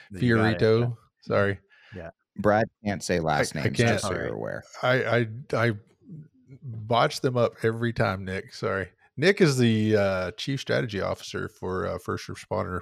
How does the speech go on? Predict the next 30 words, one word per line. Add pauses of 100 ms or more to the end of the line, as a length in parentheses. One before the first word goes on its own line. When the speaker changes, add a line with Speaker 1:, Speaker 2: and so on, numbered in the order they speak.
Speaker 2:
Mental
Health.
And,
uh, (180)
I'm
excited,
Austin,
today
to, (240)
to
let
Nick
tell
us
a
little
bit
about,
uh, (260)
this,
some
of
the
exciting
things
that,
uh,
this
company
has,